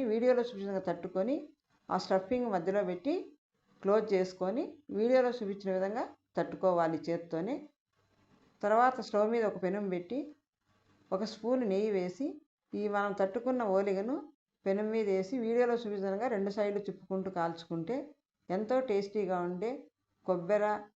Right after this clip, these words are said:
క్యారెట్, మామిడి పండు ఓలిగ రెడీ. ఎంతో టేస్టీగా ఉంటుంది. మీరు కూడా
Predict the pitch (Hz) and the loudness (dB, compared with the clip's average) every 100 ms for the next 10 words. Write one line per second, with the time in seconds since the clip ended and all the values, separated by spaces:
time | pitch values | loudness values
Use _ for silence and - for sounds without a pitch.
0 | _ _ _ _ - 185 185 202 202 175 | _ _ _ _ 0 4 6 4 -2 -2
1 | 170 175 170 175 175 170 165 165 160 151 | 0 0 0 -2 0 0 0 0 0 0
2 | 156 226 254 - _ _ - 185 196 226 | -2 -4 -8 -14 _ _ -6 -4 0 0
3 | 220 190 190 - 190 190 175 170 170 190 | 2 0 0 -2 0 0 0 -2 -4 -2
4 | 262 - 185 202 220 226 226 | -4 -4 -2 0 0 2 2